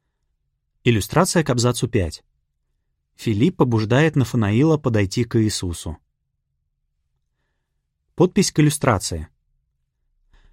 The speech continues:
Что помешало многим людям поверить в Иисуса?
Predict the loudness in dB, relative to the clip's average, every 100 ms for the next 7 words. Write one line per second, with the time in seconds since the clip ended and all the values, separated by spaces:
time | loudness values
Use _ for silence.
0 | _ _ _ -4 0 4 4 4 4 2
1 | 4 4 4 2 2 2 2 2 2 2
2 | 2 0 0 0 0 -2 -6 -6 -12